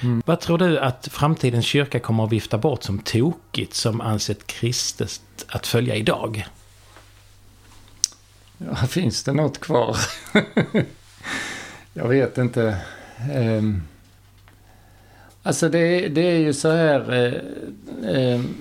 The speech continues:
Speaker 1: det har ju säkert en, en, en bakgrund. Knuten, det är ju att, eh, man egentligen inte ska ha uppsatt hår enligt Bibeln.
Speaker 2: Ja, ja.
Speaker 1: <laughs> Men det har blivit i vissa traditioner så.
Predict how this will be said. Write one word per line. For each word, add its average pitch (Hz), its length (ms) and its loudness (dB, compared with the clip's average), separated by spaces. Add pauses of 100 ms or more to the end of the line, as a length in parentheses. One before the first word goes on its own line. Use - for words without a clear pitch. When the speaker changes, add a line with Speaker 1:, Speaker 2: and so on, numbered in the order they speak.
(140)
Speaker 1:
det 165 340 0
har 165 180 6
ju 175 60 2
säkert - 420 0
en, 127 160 0
en, 123 340 -2 (120)
en 120 200 2
bakgrund. 143 680 0 (960)
Knuten, 175 540 2
det 151 80 4
är 147 140 4
ju 139 180 4
att, 127 300 -2
eh, 131 300 0 (160)
man 151 220 2
egentligen 135 460 2
inte 156 260 0
ska - 180 0
ha 151 100 4
uppsatt 123 440 -2
hår 127 280 -2
enligt 113 260 -2
Bibeln. 117 240 2 (400)
Speaker 2:
Ja, 135 200 4
ja. 127 160 4 (200)
Speaker 1:
<laughs> - 220 -10
Men 160 160 6
det 160 80 8
har 160 140 6
blivit 156 320 2
i 135 40 2
vissa 127 360 2
traditioner 104 640 0
så. 101 280 -2